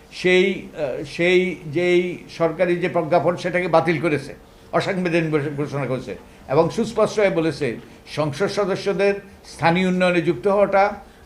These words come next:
মন্ত্রী, মন্ত্রী হুইপ এদের স্থানীয় উন্নয়নে যুক্ত হওয়াটা অসাংবিধানিক। তো আমি আশা করি আমাদের,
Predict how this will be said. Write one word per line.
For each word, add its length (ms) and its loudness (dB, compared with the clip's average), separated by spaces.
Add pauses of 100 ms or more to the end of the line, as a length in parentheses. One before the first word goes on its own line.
(160)
মন্ত্রী, 400 0
মন্ত্রী 600 -4
হুইপ 300 0
এদের 220 0
স্থানীয় 340 -2
উন্নয়নে 300 -2
যুক্ত 220 -4
হওয়াটা 200 0
অসাংবিধানিক। 680 -2 (420)
তো 80 -2
আমি 220 2
আশা 200 0
করি 260 2
আমাদের, 340 4